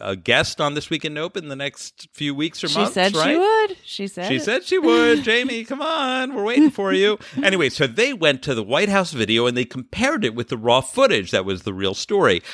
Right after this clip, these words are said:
Speaker 1: And it told a very different story. It seems that the video that the White House was relying upon had been altered, and it sped up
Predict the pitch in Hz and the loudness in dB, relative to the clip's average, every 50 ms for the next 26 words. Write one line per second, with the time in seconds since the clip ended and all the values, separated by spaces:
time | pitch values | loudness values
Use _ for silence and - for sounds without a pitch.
0 | - - _ - - - 262 - - - 240 254 277 330 302 285 208 160 - 277 | -18 -10 _ -2 0 0 0 -2 -2 -2 0 0 0 -2 -4 -6 -8 -6 -4 -2
1 | 320 330 330 339 339 294 - - 226 - - 220 262 269 - - - - 190 165 | 0 0 0 0 -2 -2 -2 -4 -4 -4 -6 -8 -6 -6 -8 -6 -2 -2 0 2
2 | 127 98 82 69 - _ - - - - - _ - 170 151 - - - - - | 2 0 0 -4 -10 _ -20 -20 -20 -20 -16 _ -2 -2 -2 0 -4 -2 -2 0
3 | - 285 302 277 202 123 95 95 107 101 - 131 113 - 143 123 113 135 208 262 | 0 2 2 2 0 0 -2 -6 -8 0 0 0 0 0 -4 -6 -6 -4 -2 0
4 | 269 254 202 139 110 98 98 98 110 110 - 110 120 151 220 381 403 254 196 185 | 0 2 2 2 2 2 2 0 -2 -6 -6 -10 -8 -6 -2 -2 0 0 0 2
5 | 151 131 120 - 135 120 95 98 98 101 95 90 87 87 85 80 76 - - 92 | 0 0 0 0 -4 -4 -4 -6 -6 -2 0 0 0 0 -2 -6 -14 -10 -8 -6
6 | 90 85 87 101 110 107 98 95 92 107 104 98 _ _ _ _ - - 220 233 | -6 -6 -6 -4 -2 -2 -2 -2 -4 -6 -8 -8 _ _ _ _ 2 2 4 4
7 | 214 - _ - 82 62 52 - - _ - - - - _ - 143 123 123 120 | 2 0 _ -8 -8 -8 -10 -16 -20 _ -20 -20 -20 -20 _ 0 2 2 2 0
8 | - - - - - - - - _ - 233 254 262 233 196 - 156 131 104 78 | -2 -6 -8 -8 -8 -8 -10 -2 _ 2 2 2 2 -2 -2 0 2 2 2 0
9 | - _ | -2 _